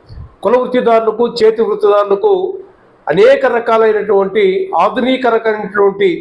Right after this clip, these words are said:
వృత్తికర పనిముట్లను అందజేసేటటువంటి తెలుగుదేశం ప్రభుత్వం, గతం వైసీపీ ప్రభుత్వంలో ఐదు సంవత్సరాలు, ఐదు సంవత్సరాలు వెనుకబడిన వర్గాలను సంక్షేమ కార్యక్రమాలు కానీ, అభివృద్ధి కార్యక్రమాలను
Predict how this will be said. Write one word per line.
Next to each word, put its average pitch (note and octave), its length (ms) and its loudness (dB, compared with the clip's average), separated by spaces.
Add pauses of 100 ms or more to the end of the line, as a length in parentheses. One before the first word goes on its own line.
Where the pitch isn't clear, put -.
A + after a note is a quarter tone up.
(160)
వృత్తికర A3+ 360 -2
పనిముట్లను G#3+ 600 -2
అందజేసేటటువంటి F#3 1040 0 (680)
తెలుగుదేశం G3 520 -2
ప్రభుత్వం, F#3 460 0 (1500)
గతం C4 280 2 (260)
వైసీపీ B3 440 0
ప్రభుత్వంలో A3 640 0
ఐదు A3+ 220 -2
సంవత్సరాలు, G#3+ 720 0 (1600)
ఐదు G3+ 240 -2
సంవత్సరాలు A3+ 580 2 (100)
వెనుకబడిన A#3+ 420 0
వర్గాలను G3 600 2 (760)
సంక్షేమ A#3 540 -2
కార్యక్రమాలు G#3+ 600 0
కానీ, G3+ 280 2 (400)
అభివృద్ధి G3 380 -2
కార్యక్రమాలను G#3 680 0